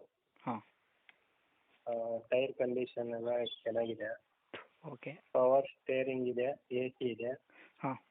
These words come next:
Speaker 2: ಒಂದ್ ಸ್ವಲ್ಪ, ಆ, ಕ-, ಇದು ಸ್ಕ್ರ್ಯಾಚಸ್ ಆಗಿದೆ, ರೆಡಿ ಮಾಡ್ಸ್ಕೊಬೇಕು ಗಾಡಿ.
Speaker 1: ಸ್ಕ್ರ್ಯಾಚಸ್ ಆಗಿದೆಯಾ?
Speaker 2: ಹಾ, ಹೌದು.
Speaker 1: ಓಕೆ.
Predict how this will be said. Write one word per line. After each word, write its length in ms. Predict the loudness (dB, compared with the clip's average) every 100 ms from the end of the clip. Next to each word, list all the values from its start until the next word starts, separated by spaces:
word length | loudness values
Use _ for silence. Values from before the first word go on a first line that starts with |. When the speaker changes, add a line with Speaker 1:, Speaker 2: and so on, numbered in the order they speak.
| _ _ _ _ _ -20 _ _ -20
Speaker 2:
ಒಂದ್ 240 | -12 -10 -4
ಸ್ವಲ್ಪ, 340 | -2 -2 4 6 6 4 2 -6 _ _
ಆ, 280 | -2 -2 -2
ಕ-, 340 | -8 -6 -2 -2
ಇದು 500 | -2 -4 -4 -10 -16 -18 -20 -20 -20 -20 -20 _ _ _ _ _ _ _
ಸ್ಕ್ರ್ಯಾಚಸ್ 500 | 0 2 2 -2 0
ಆಗಿದೆ, 520 | -2 0 2 2 2
ರೆಡಿ 200 | 0 -2
ಮಾಡ್ಸ್ಕೊಬೇಕು 600 | -4 -6 -10 -14 -14 -12
ಗಾಡಿ. 140 | -12 -12 _ _ -20 -20 _ _ -20 -20 -20 _
Speaker 1:
ಸ್ಕ್ರ್ಯಾಚಸ್ 400 | 0 2 2 2
ಆಗಿದೆಯಾ? 400 | 2 2 0 -4 -6 -12 -20 -20 -20 _ _ _ _ _
Speaker 2:
ಹಾ, 60 | -4
ಹೌದು. 340 | -4 -8 -12 -20 -20 -20 -20 -20 _ _ _ -6
Speaker 1:
ಓಕೆ. 320 | -6 -8